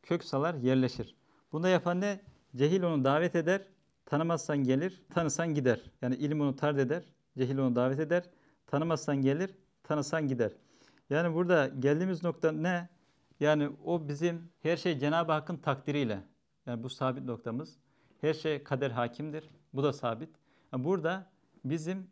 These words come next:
ilk başta o Cenab-ı Hak cihetinden bakmamız lazım. Yani illa bu orada hakim olmaz, rahim olmaz veya adil olmaz, ferd olmaz.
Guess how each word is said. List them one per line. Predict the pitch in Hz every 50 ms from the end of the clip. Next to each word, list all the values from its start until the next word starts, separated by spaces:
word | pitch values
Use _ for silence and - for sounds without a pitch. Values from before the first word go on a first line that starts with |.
| _ -
ilk | 170 170 170 -
başta | 170 156 143 151 - 185 196 190 - _ _ _ _ _ _
o | 170 170
Cenab-ı | 135 139 151 170 180 175 160 165
Hak | 165 156 - -
cihetinden | 147 147 143 147 151 156 160 143 123
bakmamız | 127 123 131 131 123 117 104 110
lazım. | 107 98 - 104 98 - _ _ _ -
Yani | 120 120
illa | 123 147 143 147 156 151 143 147
bu | 151 147
orada | 147 147 151 139 127
hakim | 135 135 - 147 139
olmaz, | 135 135 139 135 135 131 131 131
rahim | 120 117 117 127 131 131
olmaz | 131 131 131 131 131 131 131 - _ -
veya | 123 123 131 131 -
adil | 123 131 131 127 123 127
olmaz, | 131 131 127 135 135 135 131 131 - - - - - - _ _ - 127 -
ferd | - 139 131 127 131
olmaz. | 131 131 127 135 131 135 131 131